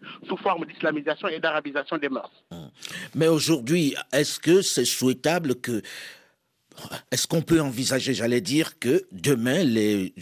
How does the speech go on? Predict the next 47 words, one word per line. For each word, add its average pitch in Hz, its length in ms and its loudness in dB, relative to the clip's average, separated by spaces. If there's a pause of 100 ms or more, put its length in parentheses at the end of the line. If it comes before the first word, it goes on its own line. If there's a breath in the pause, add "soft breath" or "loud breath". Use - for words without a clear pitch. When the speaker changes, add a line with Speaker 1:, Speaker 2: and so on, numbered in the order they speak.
Speaker 2:
religieux 147 580 -2
soient 220 260 0
directement 180 420 -2
impliqués 139 400 -2
dans 123 140 -4
la 98 100 -2
politique 98 540 -6
sans - 300 -2
que 160 120 0
cela 120 300 -2
ne 101 100 -2
perturbe 85 680 -8 (340 loud breath)
le 95 120 -4
fonctionnement 101 600 -2
de, 76 220 -8 (440 loud breath)
euh, 78 220 -6
de 85 120 -6
la 82 120 -4
société, 85 580 -8
de 90 120 -6
nos 92 120 -4
pays ? 82 400 -12 (400)
Speaker 1:
Oui, - 240 -2
les, 151 140 -4
les 170 80 0
religieux 170 460 0
sont, 147 240 -10 (120)
sont - 140 -8
impliqués 185 380 -2
dans 156 120 -2
la 147 80 -2
gestion 165 240 -4
du 220 100 -4
pouvoir. 359 300 0 (240 loud breath)
Speaker 2:
Mhm. 156 60 -10
Speaker 1:
Les 160 120 2
religieux 170 340 0
sont 160 140 -2
ambassadeurs, 277 640 0
les 240 120 -6
religieux 165 380 -2
sont 147 140 -4
mo-, 180 220 -2 (240 loud breath)
sont, 151 360 -6
sont, 147 260 -6
sont 160 160 -2
ministres, 240 560 2